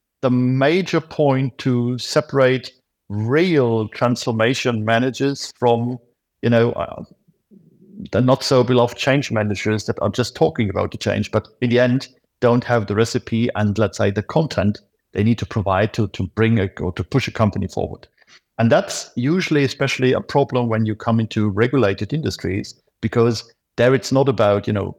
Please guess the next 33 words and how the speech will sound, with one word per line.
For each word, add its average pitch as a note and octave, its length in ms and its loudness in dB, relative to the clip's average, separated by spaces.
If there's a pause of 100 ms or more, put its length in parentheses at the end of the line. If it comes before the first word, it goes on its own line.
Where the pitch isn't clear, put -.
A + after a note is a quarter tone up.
talking C#3+ 400 2
about F#2+ 280 -2
it, A2 140 -2
it's G2+ 200 -6
about G#2 280 2
hard A#2+ 300 0
facts. - 400 -6 (420)
And A2+ 80 2
if A2+ 160 0
you C#3 80 -2
can't B2+ 540 0
deal C#3+ 240 2
with A2 160 -4
the A2 80 0
hard A2 260 0
facts - 360 -2
and G#2 160 -6
how B2+ 280 0
to, A2 320 -2 (440)
let's G#2 160 -4
say, F#2+ 140 -2
improve B2+ 440 0
your A#2+ 80 2
processes A2+ 520 -2
around A2+ 440 0
these A#2 380 -6 (380)
regulations, A2 880 0 (1080)
that's C#3+ 340 -2
my, B2 220 0 (380)
that's D3+ 180 2
the D3+ 60 -6
first - 280 -2
step - 280 0